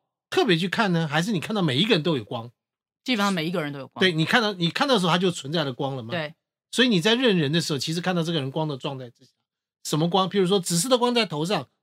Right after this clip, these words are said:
Speaker 1: 我的紫色光在头上是什么意思？
Speaker 2: 紫色光头上就是你，你现在一边在接收讯息，一边在运作它，所以你大脑就有开两个以上的视窗。
Speaker 1: 所以说我，因为我在主持节目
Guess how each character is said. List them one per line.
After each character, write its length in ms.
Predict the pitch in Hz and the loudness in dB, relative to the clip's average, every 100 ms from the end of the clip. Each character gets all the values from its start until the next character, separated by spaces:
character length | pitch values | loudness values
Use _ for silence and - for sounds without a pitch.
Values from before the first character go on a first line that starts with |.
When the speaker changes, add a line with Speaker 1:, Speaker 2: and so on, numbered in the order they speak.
| - | -8
Speaker 1:
我 100 | 147 | -2
的 100 | 196 | 0
紫 160 | 160 156 | 0 -2
色 100 | 185 | -2
光 160 | 185 190 | 0 0
在 100 | 175 | -2
头 140 | 139 | -2
上 100 | 165 | -4
是 60 | 151 | -4
什 80 | |
么 80 | 107 | -8
意 120 | 131 | -10
思？ 240 | 107 - 117 _ _ _ | -12 -14 -18 _ _ _
Speaker 2:
紫 100 | - | -4
色 100 | 285 | 0
光 200 | 277 285 | 2 2
头 160 | 240 202 | 0 -2
上 120 | 226 | -2
就 100 | 214 | -2
是 180 | 208 214 | -4 -4
你， 300 | 190 185 233 | -4 -4 -4
你 160 | 240 196 | -2 -4
现 180 | 175 294 | 0 2
在 80 | 269 | 2
一 80 | |
边 200 | 254 262 | 0 0
在 100 | 254 | 2
接 180 | 226 247 | 0 0
收 160 | 233 247 | 0 -2
讯 240 | - 220 | -2 -4
息， 220 | 196 170 | -4 -6
一 60 | 185 | -8
边 180 | 196 190 | -6 -6
在 80 | 175 | -4
运 200 | 180 156 | -6 -8
作 180 | 151 127 | -8 -12
它， 220 | 139 143 | -12 -6
所 120 | 254 | 0
以 40 | |
你 80 | 220 | 0
大 180 | 190 262 | 2 2
脑 160 | 196 160 | 2 -6
就 160 | 196 - | -12 -10
有 180 | 233 190 | -6 -4
开 220 | 214 262 262 | 0 0 0
两 240 | 220 156 | -4 -4
个 140 | 151 208 | -4 -4
以 120 | 165 | -4
上 200 | 185 196 | -4 -4
的 80 | 160 | -4
视 180 | - | -10
窗。 240 | 165 160 170 - _ | -14 -20 -20 -20 _
Speaker 1:
所 160 | - 147 | -6 -2
以 20 | |
说 100 | 156 | -2
我， 140 | 127 | -2
因 120 | 160 | 0
为 60 | 170 | 0
我 60 | 127 | 0
在 140 | 147 | -4
主 100 | - | -6
持 160 | 104 117 | -10 -8
节 180 | 110 | -8
目 220 | 98 113 | -8 -8